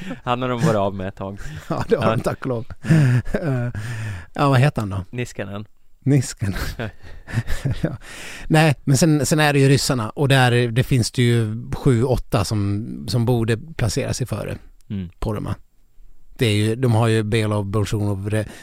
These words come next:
Speaker 2: vi kan bara ta deras herrtrupp, för det är ju, den är så imponerande.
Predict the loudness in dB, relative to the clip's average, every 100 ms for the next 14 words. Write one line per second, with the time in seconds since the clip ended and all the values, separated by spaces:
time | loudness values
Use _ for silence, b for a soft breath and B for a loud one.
0 | B -2 2 4 4 4 4 2 2 0
1 | 0 0 -4 -4 -6 -2 0 2 2 2
2 | 2 0 -2 -6 -2 0 2 2 2 2
3 | 2 2 2 2 0 -4